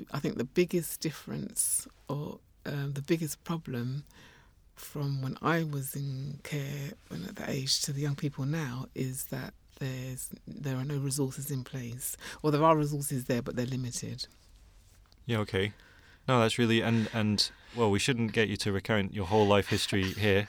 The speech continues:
Speaker 2: 'cause that will be for the audiobook. How is it when you write, uh, your autobiography?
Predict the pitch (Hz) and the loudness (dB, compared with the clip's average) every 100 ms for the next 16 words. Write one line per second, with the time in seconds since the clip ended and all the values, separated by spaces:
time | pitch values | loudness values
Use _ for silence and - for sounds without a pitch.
0 | - - 98 113 107 95 107 - 104 104 | -2 0 6 6 4 2 2 2 4 4
1 | 101 110 107 101 90 98 - - - - | 4 4 6 4 4 0 -2 -16 -14 -14
2 | - - 190 240 208 175 - 135 131 123 | -2 6 8 8 6 4 4 2 4 6
3 | 139 143 - - - - 107 101 98 98 | 6 6 4 -8 -20 -6 -2 0 0 0
4 | 98 101 101 104 - 101 101 92 98 107 | 0 2 4 2 2 0 2 0 -2 0
5 | 98 90 | 2 0